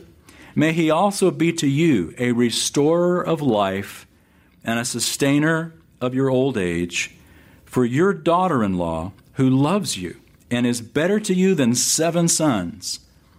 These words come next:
has given birth to him." I love those verses because,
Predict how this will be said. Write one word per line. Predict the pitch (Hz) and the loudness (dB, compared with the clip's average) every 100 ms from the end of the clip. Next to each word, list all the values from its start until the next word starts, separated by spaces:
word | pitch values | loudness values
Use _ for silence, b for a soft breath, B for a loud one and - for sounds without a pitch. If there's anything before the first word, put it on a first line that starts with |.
| b | b
has | - 110 - | -4 -4 0
given | 110 113 107 | -2 -2 0
birth | 98 98 | 0 -2
to | - 98 | -6 -8
him." | 85 76 76 - - - - - b b b b b b b - - - - B B B B | -6 -8 -10 -18 -20 -20 -20 -20 b b b b b b b -20 -20 -20 -20 B B B B
I | 131 | -4
love | 139 139 170 202 196 180 - | 0 0 2 2 -2 -10 -4
those | 131 139 139 139 - - | 2 4 4 0 -4 -8
verses | 107 123 131 90 76 - - - _ _ b b b b | -2 0 0 -4 -8 -8 -10 -14 _ _ b b b b
because, | 123 127 143 135 127 - | -2 -2 0 0 0 -2